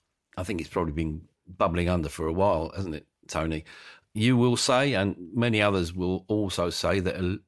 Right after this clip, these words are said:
Liverpool's a perfect emotional fit. P S G are sniffing around. Just, are we looking here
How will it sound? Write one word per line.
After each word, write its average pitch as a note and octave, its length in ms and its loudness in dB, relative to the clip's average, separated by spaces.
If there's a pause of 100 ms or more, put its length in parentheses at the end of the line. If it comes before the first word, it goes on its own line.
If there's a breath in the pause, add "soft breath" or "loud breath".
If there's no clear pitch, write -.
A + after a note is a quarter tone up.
Liverpool's F#2 460 -2
a F2 60 -8
perfect - 720 -4 (100)
emotional F2 560 0
fit. - 400 -4 (220)
P - 160 -2
S - 180 -2
G G2 300 2
are F2 240 0
sniffing F2+ 440 -4
around. F2+ 380 0 (600 loud breath)
Just, - 340 0 (640)
are B2+ 80 4
we F3 140 4
looking D3+ 400 2
here G2 400 0